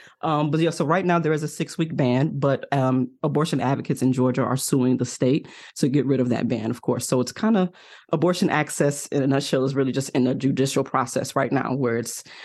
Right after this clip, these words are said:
really kind of, like, up in the air. Um,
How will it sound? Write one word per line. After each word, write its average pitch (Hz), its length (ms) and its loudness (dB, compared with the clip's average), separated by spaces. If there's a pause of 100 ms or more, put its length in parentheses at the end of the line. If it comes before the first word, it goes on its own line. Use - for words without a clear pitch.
(140)
really 147 340 2
kind 139 200 2
of, 135 140 0
like, 123 200 0 (300)
up 156 160 0
in 139 80 4
the 123 160 0
air. 117 320 0 (460)
Um, 135 480 2